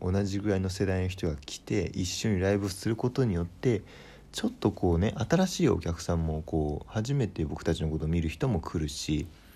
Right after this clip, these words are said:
で、えー、同世代で頑張ってる他の、まあ、に-、関西の人を見てこう、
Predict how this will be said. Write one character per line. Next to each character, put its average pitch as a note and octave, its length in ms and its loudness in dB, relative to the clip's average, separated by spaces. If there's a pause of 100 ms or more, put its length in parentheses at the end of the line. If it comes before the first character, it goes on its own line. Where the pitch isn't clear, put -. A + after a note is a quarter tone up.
(300)
で、 G#2 240 0 (420)
え D2 200 -2
ー、 - 20 -2
同 E2 160 -2
世 E2+ 140 -4
代 D#2 100 2
で D2 80 0
頑 D#2 200 0
張 D#2 100 0
っ - 20 -6
て - 240 -6
る D2 100 0
他 D2+ 260 -2
の、 D#2 360 -2 (480)
ま E2+ 100 0
あ、 D#2+ 60 2
に-、 D#2+ 180 0 (160)
関 F2 220 0
西 D#2+ 160 0
の D2+ 80 -2
人 D2+ 220 -4
を - 20 0
見 G2 160 2
て F#2+ 100 2
こ C#2+ 340 -2
う、 - 40 -18